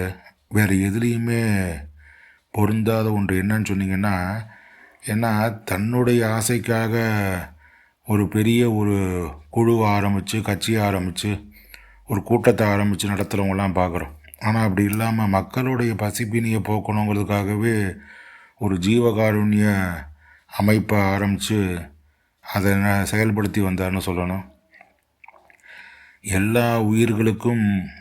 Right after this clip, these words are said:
நம்ம அன்பு செலுத்தணுங்கிறதுலையும், அதே சமயத்துல பசிப்பிணியை போக்குறது தான் அவருடைய மு-, தலையாய கொள்கையா இருந்தது. அப்படி இருக்கக்கூடிய, அப்படி இருந்த வள்ளலார் அவர்களுடைய ஜாதக அமைப்பு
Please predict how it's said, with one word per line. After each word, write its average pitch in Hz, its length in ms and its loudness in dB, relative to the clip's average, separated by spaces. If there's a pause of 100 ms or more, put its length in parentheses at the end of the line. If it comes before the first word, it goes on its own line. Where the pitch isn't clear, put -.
(140)
நம்ம 101 240 0
அன்பு 98 300 2
செலுத்தணுங்கிறதுலையும், 98 1000 0
அதே 98 300 -2
சமயத்துல 104 760 0
பசிப்பிணியை 110 600 0
போக்குறது 98 420 -2
தான் 110 80 -2
அவருடைய 92 340 -2
மு-, 95 120 -2
தலையாய 107 460 0
கொள்கையா 95 420 0
இருந்தது. 87 500 -4 (1200)
அப்படி 98 360 2
இருக்கக்கூடிய, 107 720 2 (1040)
அப்படி 95 300 -4
இருந்த 107 640 -2 (220)
வள்ளலார் 113 460 0
அவர்களுடைய 95 680 0
ஜாதக 98 460 0
அமைப்பு 95 600 -2